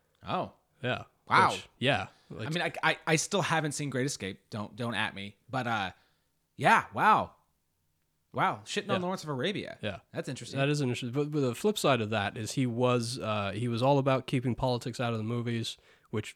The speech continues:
Speaker 2: you know, we try to do as often as we can. Can't always do it, but
Speaker 1: That's
Speaker 2: you
Speaker 1: fair.
Speaker 2: do what you can.
Speaker 1: Yep.
Speaker 2: Uh, but he was outspoken against censorship, and he actually stood up to McCarthy.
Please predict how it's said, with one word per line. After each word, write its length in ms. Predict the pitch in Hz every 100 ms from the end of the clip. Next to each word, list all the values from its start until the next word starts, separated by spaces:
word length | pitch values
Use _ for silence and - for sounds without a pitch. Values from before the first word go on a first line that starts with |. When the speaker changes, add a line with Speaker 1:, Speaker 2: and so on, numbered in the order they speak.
| -
Speaker 2:
you 120 | 127
know, 80 | 101
we 180 | 98 120
try 240 | - 127
to 80 | 117
do 220 | 123 123
as 100 | 113
often 320 | 123 - 113
as 140 | 113 113
we 80 |
can. 480 | 107 127 127 123 123
Can't 280 | 131 - 127
always 280 | 117 110 107
do 220 | 113 117
it, 100 | 117
but 80 | 110
Speaker 1:
That's 100 | 107
Speaker 2:
you 40 | 113
Speaker 1:
fair. 60 | 117
Speaker 2:
do 100 | 143
what 140 | 131
you 100 | 107
can. 320 | - 113 110 104
Speaker 1:
Yep. 160 | 107 - - - _
Speaker 2:
Uh, 420 | - 117 113 110 90 -
but 140 | 117
he 100 | 139
was 320 | 131 143 135
outspoken 580 | 139 135 - 131 127 117
against 420 | 110 113 104 - -
censorship, 580 | 123 120 107 117 107 -
and 340 | 120 123 117
he 140 | 113 123
actually 240 | 117 -
stood 320 | - - 123
up 180 | 110 -
to 540 | - 113 110 107 104 302 _
McCarthy. 600 | 117 98 - 165 - -